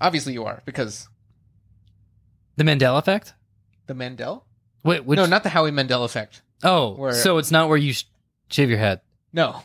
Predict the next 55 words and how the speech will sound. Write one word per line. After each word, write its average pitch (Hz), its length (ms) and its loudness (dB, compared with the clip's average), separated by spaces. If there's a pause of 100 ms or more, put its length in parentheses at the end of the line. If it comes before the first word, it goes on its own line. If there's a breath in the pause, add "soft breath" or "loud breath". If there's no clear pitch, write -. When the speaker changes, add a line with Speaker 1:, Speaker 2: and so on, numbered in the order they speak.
Speaker 1:
it's 139 120 -10
not 147 100 4
Speaker 2:
Oh. - 20 0
Speaker 1:
where 156 100 -2
you 143 60 -4
shave 139 140 -6
your 120 100 -8
head. 117 100 -4
That's 127 160 -6
the, 131 160 -4
that's 143 160 -4
the 156 100 0
Howie 143 240 -2
Mandel 107 240 -6
effect. - 260 -14
Speaker 2:
Okay, 110 240 -2 (160)
Speaker 1:
Uh, 131 120 0 (100)
Speaker 2:
then, 104 140 -16
then 131 160 0
I 147 60 4
Speaker 1:
the, 135 60 -2
Speaker 2:
don't. 139 220 0
Speaker 1:
uh, 117 60 -8
the 139 80 -2
Mandela, 135 460 0
the 127 60 -8
Mandela. 123 420 -4 (220)
Speaker 2:
Okay, 135 380 0
what's 135 200 -2
that? 107 300 0
Speaker 1:
Mandela. 110 280 -20 (300)
Mandela. 113 420 -12 (840)
Speaker 2:
Yeah. 139 220 0
Speaker 1:
Mandela 117 240 -4
effect. - 300 -20 (140)
Speaker 2:
I 190 40 2
mean, 208 100 4
I 196 40 2
know 190 160 2
what 214 100 4
it 220 80 0
is, 226 240 2
but 165 160 2
Speaker 1:
In 170 40 6
Speaker 2:
I - 40 2
Speaker 1:
the, - 80 -4
Speaker 2:
feel 196 120 4
like 185 240 2
Speaker 1:
in 208 80 -6
the 233 80 -4
universe 185 360 -6
we 143 80 -10
came - 180 -2
Speaker 2:
Yeah. 107 260 0
Speaker 1:
from, - 40 -18